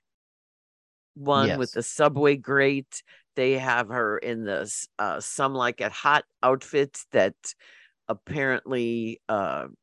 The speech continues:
Speaker 1: you know, and then, uh, she isn't in that singing J F K Happy Birthday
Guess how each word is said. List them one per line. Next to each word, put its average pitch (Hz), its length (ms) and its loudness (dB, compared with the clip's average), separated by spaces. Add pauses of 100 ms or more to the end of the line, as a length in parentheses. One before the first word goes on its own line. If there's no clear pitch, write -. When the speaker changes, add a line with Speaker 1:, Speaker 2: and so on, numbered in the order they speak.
(640)
Speaker 1:
you 123 160 -2
know, 98 420 -6
and 117 140 -4
then, 113 240 -4 (360)
uh, 101 280 4
she - 420 -6
isn't 214 680 0
in 175 460 -4
that 127 360 6 (720)
singing 143 480 -2
J 143 320 8
F 139 200 6
K 135 360 6
Happy 127 380 2
Birthday 127 800 0